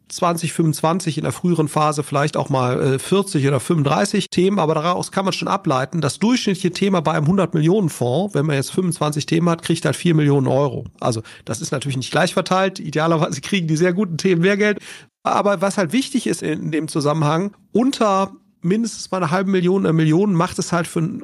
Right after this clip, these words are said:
äh, hundert Millionen Fonds in der Regel gar nicht Sinn, sich Themen anzuschauen oder dann eben zu einem späteren Zeitpunkt anzuschauen. Und, äh, ich glaub, was auch nochmal ein wichtiger Punkt hier ist, es war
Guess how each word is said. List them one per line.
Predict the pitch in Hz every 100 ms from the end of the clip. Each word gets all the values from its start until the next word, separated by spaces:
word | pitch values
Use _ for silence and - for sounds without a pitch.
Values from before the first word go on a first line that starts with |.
| -
äh, | 220 - - 180
hundert | 185 185 175
Millionen | 170 165 190 185
Fonds | - 180
in |
der | 165
Regel | 151 180
gar | 160 156
nicht | 165 -
Sinn, | 151 185
sich | 160 156
Themen | - 156 143 143
anzuschauen | - 165 170 - - 151 165
oder | 143
dann | 147 151
eben | 185 143
zu | -
einem | 151
späteren | 131 - 143 147 120
Zeitpunkt | - - -
anzuschauen. | - - - - 147 170 -
Und, | 208 165 170
äh, | 190 190
ich | 165
glaub, | - 165
was | 156 151
auch | 202
nochmal | 196 180
ein |
wichtiger | 175 - 180 170
Punkt | 185 180
hier | 175
ist, | 170 160 - - - - - _ -
es | 175 -
war | 185 214 214 -